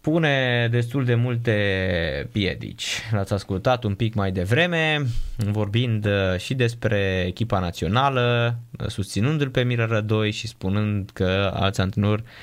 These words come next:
nu fac bine atunci când îl, uh, critică pe Mirel Rădoi, pentru că asta este, uh, atac maj-, antrenorilor și ar fi bine să nu înjure și să critique, pentru că este cel mai, uh,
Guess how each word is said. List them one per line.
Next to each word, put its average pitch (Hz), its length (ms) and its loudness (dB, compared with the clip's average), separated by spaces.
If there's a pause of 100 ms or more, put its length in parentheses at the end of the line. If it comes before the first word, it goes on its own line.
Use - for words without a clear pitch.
(220)
nu 135 120 2
fac 117 200 4
bine 110 260 2
atunci 107 300 0
când 98 280 0
îl, 92 240 0
uh, 85 460 -2 (920)
critică 117 440 0
pe 95 600 0
Mirel 95 360 0
Rădoi, 101 300 -2
pentru 117 300 -2
că 113 100 -2
asta 113 260 0
este, 95 380 -2 (520)
uh, - 100 -8
atac 113 400 0
maj-, 98 180 -2 (840)
antrenorilor 117 640 0
și 117 120 -2
ar 104 100 2
fi 110 180 -4
bine 110 280 0
să 98 140 -6
nu 107 320 -2 (100)
înjure 101 720 -2 (4000)
și - 180 2
să 117 200 2
critique, 113 480 0
pentru 110 280 0
că 98 80 0
este 101 240 0
cel 156 320 0
mai, 113 420 2
uh, 101 260 0